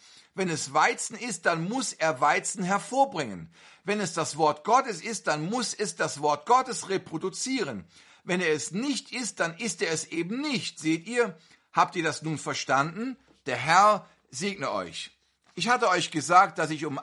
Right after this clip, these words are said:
einundzwanzig Uhr aufhören würde und jetzt fehlen noch zwanzig Minuten bis zweiundzwanzig Uhr.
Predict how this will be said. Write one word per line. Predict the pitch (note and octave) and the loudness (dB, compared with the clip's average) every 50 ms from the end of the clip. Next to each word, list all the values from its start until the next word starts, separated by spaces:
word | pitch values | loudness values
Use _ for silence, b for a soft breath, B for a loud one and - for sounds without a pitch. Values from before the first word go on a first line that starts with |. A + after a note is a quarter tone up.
| - | -4
einundzwanzig | - D3+ F3+ A3 B3 B3+ A#3+ A3 F#3 - - E3 F3+ F#3 G3 E3+ E3 F3 D#3+ D3 - - | 0 0 0 0 0 -2 -2 -2 -2 -2 0 2 2 2 2 0 -6 -10 -10 -10 -8 -2
Uhr | F3+ F3 F3 F3 - | 2 2 2 4 4
aufhören | D#3 - - - - - - E3 D#3 D3 D3 C#3 C3 | 4 4 4 2 -2 -4 -4 -4 -4 -4 -4 -4 -4
würde | D3 E3+ F#3 F#3+ F#3 F#3+ - B B B B B B B | -2 -2 0 0 -2 -4 -6 B B B B B B B
und | B D#3 D3 | B -2 0
jetzt | D#3+ D3+ - - | 0 0 -2 -2
fehlen | - - F3 F3 E3+ D#3+ | -2 0 2 2 2 0
noch | D#3+ C3+ - | -2 -2 -2
zwanzig | - - - D#3 F3 F#3+ G#3 G3+ - F3 C#3+ C#3+ | -4 -6 0 2 4 4 2 0 -4 -10 -10 -6
Minuten | D#3+ D#3+ D#3 D#3+ - D3 | -4 -4 -4 -4 -6 -8
bis | C#3+ C3+ - - | -8 -8 -6 -6
zweiundzwanzig | - C3+ C3 B2+ B2 A#2 - - A2+ G#2+ G2 A2 A2 G#2 G#2 | -2 0 0 0 0 -2 -6 -8 -8 -8 -8 -10 -14 -14 -12
Uhr. | G#2 F#2 F2 E2+ - _ | -10 -10 -10 -10 -12 _